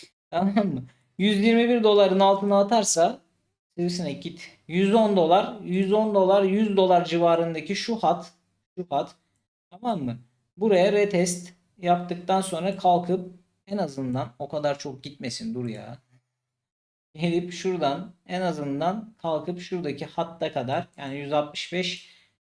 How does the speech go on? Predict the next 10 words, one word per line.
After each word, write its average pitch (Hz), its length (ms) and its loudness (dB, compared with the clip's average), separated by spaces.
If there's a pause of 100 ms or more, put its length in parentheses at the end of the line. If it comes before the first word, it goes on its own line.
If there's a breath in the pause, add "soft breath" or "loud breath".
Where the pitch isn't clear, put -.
ve 156 40 -6
yüz 160 260 -6
yetmiş 170 400 -2
hattına 175 440 -2
kadar 151 240 0
gelmesini 160 840 -2 (580 soft breath)
ümit 180 300 6
ediyorum 180 520 4
yani 120 340 -2
inşallah. 113 560 -4